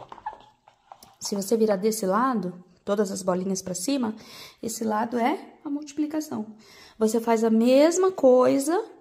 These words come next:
mas é multiplicação desse lado. Então, um brinquedo só, você tem a adição e a multiplicação.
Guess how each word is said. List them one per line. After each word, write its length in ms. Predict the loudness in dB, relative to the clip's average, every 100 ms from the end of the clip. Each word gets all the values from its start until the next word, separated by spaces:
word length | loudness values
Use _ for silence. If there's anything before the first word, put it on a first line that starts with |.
| _ -20 -20 _ -6
mas 340 | -4 -4 -8 -18 _ _ _ _ _ _ _ _ _ _ _ _ _ _ _ _
é 80 | -4
multiplicação 680 | -2 -2 -6 -8 -8 -8 -6
desse 280 | -6 -6 -6
lado. 480 | -4 -4 -6 -12 -14 -14
Então, 420 | -12 -6 -4 -4 -8 -14 -10
um 120 | -4 -2
brinquedo 500 | -2 -2 -2 -2 -4
só, 500 | 0 0 0 -4 -18 _ 2 2 2 -12 -16 -14 -14 -18 _ _ _ _ _ _ -12
você 220 | -8 -8
tem 320 | -6 -6 -4
a 300 | -2 -4 -6 -10 _
adição 500 | -8 -6 -8 -8 -8 -12 _ _ _ _ _ _ _ _ -20 -20 _ _
e 60 | -6
a 80 |
multiplicação. 840 | -4 -6 -8 -10 -10 -12 -14 -16